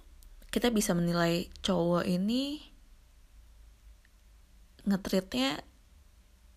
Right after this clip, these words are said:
baik nggak ya gitu. Karena dari awal tuh mestinya kan mereka ngasih first impression yang baik kan. Kalau dari awal mereka sudah kasih bad, eh, bad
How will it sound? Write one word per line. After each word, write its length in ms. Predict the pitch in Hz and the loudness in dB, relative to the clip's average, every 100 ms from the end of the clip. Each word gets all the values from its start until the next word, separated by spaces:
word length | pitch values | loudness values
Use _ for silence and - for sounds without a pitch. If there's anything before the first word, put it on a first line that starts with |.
| - - - | -20 -20 -4
baik 320 | 175 190 - | 0 0 -2
nggak 160 | 190 - | -4 -2
ya 160 | 180 170 | -2 -4
gitu. 240 | - - - - - | -10 -14 -20 -20 -6
Karena 320 | 190 220 240 | 0 0 2
dari 240 | 202 185 | 2 2
awal 320 | 175 170 175 | 2 2 2
tuh 80 | 226 | 2
mestinya 400 | 294 262 - 214 | 0 0 2 2
kan 240 | 269 349 370 - - | 2 0 -2 -8 0
mereka 320 | 208 214 339 | 2 4 2
ngasih 400 | 285 226 - 180 | 2 0 2 2
first 240 | 185 185 - | 2 0 0
impression 480 | 175 175 170 170 | 0 0 0 0
yang 160 | 165 165 | 0 2
baik 320 | 202 277 - | 4 2 0
kan. 240 | 160 170 - - - - | -2 -2 -6 -12 -14 2
Kalau 240 | 202 190 | 6 8
dari 160 | 185 170 | 6 4
awal 400 | 185 180 175 175 | 4 4 4 4
mereka 320 | 175 170 185 | 0 0 0
sudah 320 | - 170 170 | 2 4 4
kasih 320 | 196 202 170 | 4 0 2
bad, 160 | 160 160 | 0 2
eh, 720 | 160 - - 190 165 165 175 - - - - - - - - | -2 -2 2 2 2 0 -2 -8 -20 -20 -20 -20 -20 -20 -12
bad 320 | - 175 170 | 6 8 8